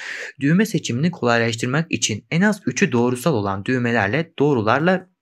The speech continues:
e, düğmeleri doğrularla birleştirmiştir. Buna göre ampul yakabilmek için kaç farklı düğme seçimi yapılabilir? En az üçü doğrusal olan düğmeleri doğrularla birleştirmiş.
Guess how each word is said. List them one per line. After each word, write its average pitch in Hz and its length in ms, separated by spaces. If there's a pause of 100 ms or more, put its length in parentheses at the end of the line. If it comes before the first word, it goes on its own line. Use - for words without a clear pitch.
e, 104 240
düğmeleri 127 600
doğrularla 131 540
birleştirmiştir. - 840 (1120)
Buna 160 160
göre 143 180
ampul 127 400
yakabilmek 135 580
için - 180
kaç 170 280
farklı 110 300
düğme 131 240
seçimi 131 360
yapılabilir? 117 600 (880)
En 180 160
az 196 260 (120)
üçü 160 360
doğrusal 139 460
olan 110 400
düğmeleri 131 840 (380)
doğrularla 139 720
birleştirmiş. - 760